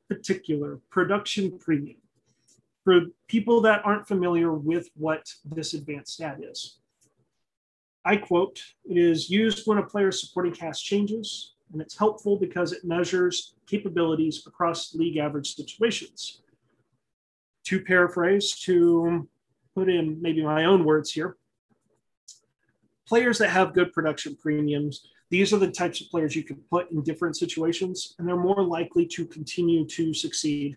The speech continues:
if they had than, um, players, and I've struggled in this one. Hunter Henry was by no means bad at this. He finished with a negative six point nine. The negative number doesn't mean so much. That just means he's a little below average. Uh, he's a little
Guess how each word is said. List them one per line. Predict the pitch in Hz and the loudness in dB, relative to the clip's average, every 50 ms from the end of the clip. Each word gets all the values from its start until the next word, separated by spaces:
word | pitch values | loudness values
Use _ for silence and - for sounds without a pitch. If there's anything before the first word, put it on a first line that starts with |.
| _ - | _ -14
if | 147 - | -14 -12
they | - 147 139 | -12 -12 -12
had | - 139 135 131 135 - _ _ - _ _ _ | -10 -8 -8 -8 -8 -12 _ _ -20 _ _ _
than, | - 160 156 147 147 147 147 147 147 - _ _ _ _ | 0 2 4 4 4 2 2 -2 -4 -8 _ _ _ _
um, | 151 151 151 151 147 147 147 | -2 0 0 2 0 0 -2
players, | - - 185 180 180 170 - | -4 -4 -2 -2 -2 -2 -4
and | - - 190 | -6 -4 -4
I've | 208 202 | -2 -2
struggled | - - - 262 220 156 156 139 135 | -2 -2 0 0 0 0 -2 -4 -6
in | 123 131 | -10 -12
this | - - - - | -12 -14 -14 -14
one. | - _ _ _ _ _ _ _ _ _ _ _ _ _ | -16 _ _ _ _ _ _ _ _ _ _ _ _ _
Hunter | 240 254 262 254 | 0 2 2 4
Henry | 214 233 240 233 226 226 226 | 4 4 4 4 4 2 2
was | 220 208 196 180 - | 4 4 4 2 2
by | - 180 180 | 2 0 2
no | 185 180 180 180 | 2 2 2 2
means | 175 170 170 160 156 156 156 - - - - _ - 131 - | 2 2 2 0 -2 -8 -14 -18 -20 -20 -20 _ -18 -10 -6
bad | 151 143 139 139 139 143 151 147 143 - _ _ | -6 -4 -4 -6 -6 -6 -8 -8 -10 -16 _ _
at | 165 151 - - | -6 -6 -4 -4
this. | 156 156 156 - - - - - _ _ _ _ _ | -4 -4 -4 -4 -8 -10 -10 -14 _ _ _ _ _
He | 185 185 | -4 0
finished | - 190 190 196 190 190 - - - | 2 4 4 4 4 2 0 -4 0
with | - 170 165 160 165 - _ _ _ - | 2 4 4 4 2 -4 _ _ _ -2
a | |
negative | 160 160 175 196 185 196 185 190 185 | 2 4 4 4 6 6 4 4 2
six | - - 185 175 - | 2 -2 -2 -2 -2
point | - - 175 175 170 160 | -4 -4 -4 -4 -2 -4
nine. | 156 156 160 165 165 165 165 160 - _ _ _ _ | -2 0 0 0 0 -2 -4 -6 -10 _ _ _ _
The | 151 | -2
negative | 156 160 165 170 170 175 175 147 160 | 2 4 4 4 6 4 2 2 0
number | 165 165 165 165 160 156 151 - _ _ _ _ _ 160 156 | -2 -2 0 0 0 -2 -2 -4 _ _ _ _ _ -18 -12
doesn't | 151 156 156 151 165 175 | -6 -6 -6 -4 -4 0
mean | 190 190 175 | 0 0 0
so | - 170 | 0 -4
much. | 160 147 - | -4 0 2
That | 185 170 | 2 2
just | 170 196 - - | 2 0 0 4
means | 208 196 185 - - - _ _ _ | 4 4 4 2 -4 -12 _ _ _
he's | 170 151 156 | -2 0 2
a | 160 | 2
little | 156 156 160 165 175 180 | 4 4 6 6 6 6
below | 175 180 170 170 170 160 160 160 156 156 147 - _ _ _ _ _ _ - | 6 6 6 6 6 6 4 4 2 0 0 -4 _ _ _ _ _ _ 0
average. | 170 165 165 147 156 156 156 151 - - - - - _ | 2 2 2 2 0 -2 0 -2 -2 -6 -6 -8 -8 _
Uh, | 170 160 156 156 | 0 0 0 0
he's | 160 165 202 - 190 | 2 2 2 4 4
a | 175 | 2
little | 170 170 196 226 254 214 - | 2 2 0 0 -2 -4 -8